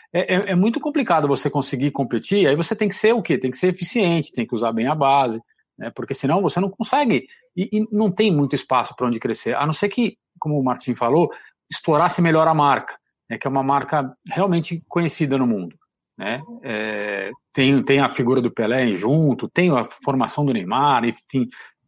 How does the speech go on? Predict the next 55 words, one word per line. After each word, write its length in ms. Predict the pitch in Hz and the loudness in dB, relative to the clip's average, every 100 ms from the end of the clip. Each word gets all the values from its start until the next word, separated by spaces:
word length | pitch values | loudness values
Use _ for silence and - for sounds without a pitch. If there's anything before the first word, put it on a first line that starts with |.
| 165 170 170 _ | -8 -6 -6 _
dá 220 | 170 208 | 2 2
pra 180 | 220 220 | 2 0
fazer 300 | - 185 175 | 0 0 2
mais, 360 | 190 131 120 113 | 4 4 2 2
dá 120 | 139 | 0
pra 120 | 135 | -2
fazer 220 | - 156 | 0 2
melhor. 320 | 175 180 120 - - - | 4 4 2 0 -8 0
Ah, 160 | 202 | 2
isso 160 | 180 - | 2 0
significa 400 | 202 190 190 214 | 0 0 0 0
que 80 | 190 | 0
vai 180 | 165 160 | 0 0
sair 460 | - 139 165 127 - | 2 2 4 2 -2
desse 280 | 135 123 135 | -6 -4 -2
número, 280 | 139 160 | 0 2
vai 100 | 127 | 2
bater 440 | 123 127 - 139 113 | 0 -4 0 0 0
quatrocentos, 480 | 127 - 156 147 - | -4 -6 -4 -4 -2
quinhentos 280 | 139 139 | -2 -2
milhões 180 | 127 131 | -2 0
de 60 | 117 | 2
reais 220 | 120 113 | 2 2
de 60 | 110 | 0
receita? 400 | - 165 - - | 0 -2 -2 -6
Não 120 | 269 | -4
vai, 400 | 302 208 180 101 | 2 4 4 0
não 100 | 131 | -4
vai 160 | 151 139 | -2 -2
porque 160 | - 233 | -2 -6
a 60 | |
torcida 460 | 226 - 135 123 110 | -4 -4 -2 -2 -4
é 80 | 107 | -8
menor, 480 | 101 196 185 160 147 - - | -4 0 2 2 0 -4 -20
porque 140 | _ - | _ -8
a 20 | |
torcida 320 | 120 - 123 | -6 -4 0
não 140 | 131 143 | 2 2
vai 180 | 135 | 2
ao 60 | 123 | 2
estádio, 460 | 143 151 160 170 117 | 2 2 4 4 0
é 20 | |
um 20 | |
estádio 320 | - 139 131 | -2 -2 -2
que 120 | - - | -8 -8
a, 280 | 131 120 127 | -6 -2 -2
a, 100 | 120 - | -4 -8
o 100 | 156 | -14
público 400 | - 151 151 143 | -4 -2 0 0
médio, 440 | 131 147 175 180 107 | 0 2 2 0 0
quatro 340 | 143 135 123 | -2 -2 0
mil, 180 | 143 139 | 2 0
cinco 280 | - 143 135 | -2 -6 -4
mil 120 | 135 | -2
pessoas. 560 | 113 - 160 160 101 | -4 0 2 2 0